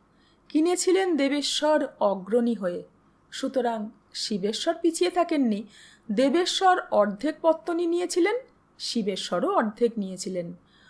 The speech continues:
তারপর এই দীর্ঘকালের মধ্যে শিবেশ্বর অনেক সম্পত্তি ওই পথেই পত্তনি, দরপত্তনি বিলি করে এখন শুধু দেবোত্তরের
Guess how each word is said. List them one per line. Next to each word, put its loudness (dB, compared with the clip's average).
তারপর 0
এই 0
দীর্ঘকালের 4
মধ্যে 0
শিবেশ্বর 0
অনেক -2
সম্পত্তি -2
ওই 4
পথেই 2
পত্তনি, 0
দরপত্তনি 0
বিলি 0
করে 0
এখন -2
শুধু -2
দেবোত্তরের 0